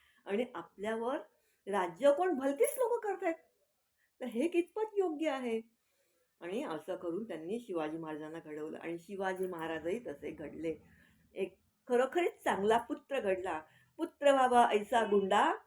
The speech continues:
ज्याचा तिही लोकी झेंडा," असे आपले शिवाजी महाराज होऊन गेले. आता एवढे गड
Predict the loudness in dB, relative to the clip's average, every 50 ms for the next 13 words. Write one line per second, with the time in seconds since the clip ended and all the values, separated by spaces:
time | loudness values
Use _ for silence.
0 | _ _ _ _ _ -4 0 2 2 2 2 0 -2 -2 -2 -4 -2 2 4 4
1 | 6 8 8 6 6 4 2 0 2 4 6 6 6 6 4 2 0 0 0 -4
2 | -8 _ _ _ _ _ _ -8 -6 -2 -2 -2 -2 -2 -4 -6 -6 -4 -4 -2
3 | -2 -2 -2 -4 -6 -8 -8 -8 -8 -8 -10 -10 -10 -10 -8 -8 -8 -10 -10 -12
4 | -16 -20 _ _ _ _ _ _ _ _ _ _ _ -16 -10 -6 -4 -2 0 0
5 | 0 -2 -2 -4 -2 -2 -2 -2 -2